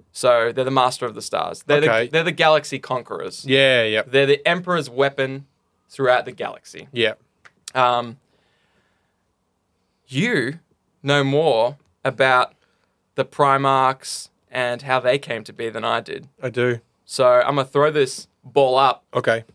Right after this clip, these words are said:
Speaker 1: And feel free to hit it.
Speaker 2: I'll try.
Speaker 1: <laughs> I'll try.
Speaker 2: I'll probably
Speaker 1: My,
Speaker 2: swing and a miss.
Speaker 1: my dexterity is
Speaker 2: <laughs>
Speaker 1: terrible. <laughs>
Speaker 2: Basically, so the Emperor created Primarchs.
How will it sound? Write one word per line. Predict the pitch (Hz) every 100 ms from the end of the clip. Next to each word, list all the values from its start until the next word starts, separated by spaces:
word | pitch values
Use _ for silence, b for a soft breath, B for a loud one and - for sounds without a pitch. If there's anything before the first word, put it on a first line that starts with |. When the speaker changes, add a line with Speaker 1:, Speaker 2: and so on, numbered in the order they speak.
| _ _ _ _
Speaker 1:
And | 127 117
feel | 165
free | 175 185
to | 143
hit | 170
it. | 131 - _
Speaker 2:
I'll | 120
try. | - 139 117 117 -
Speaker 1:
<laughs> | -
I'll | 226 208 214 262 185
try. | - 175
Speaker 2:
I'll | 143 151
probably | 180
Speaker 1:
My, | 151
Speaker 2:
swing | 175 160
and | 147
a |
miss. | 156 147 147
Speaker 1:
my |
dexterity | 160 - 180 170 156
is | 151 143 135
Speaker 2:
<laughs> | 156 214
Speaker 1:
terrible. | 202 147 135 147
<laughs> | 269 - 180 185 190 160 139 B B B B B
Speaker 2:
Basically, | - 180 196 214 202 175 175 165 160 160 156 -
so | - 175 151 143
the | 131 139 143
Emperor | 196 226 208 185 170 160 147 _ _ b b _
created | - 151 143 147 135 _ -
Primarchs. | 139 123 110 - - - -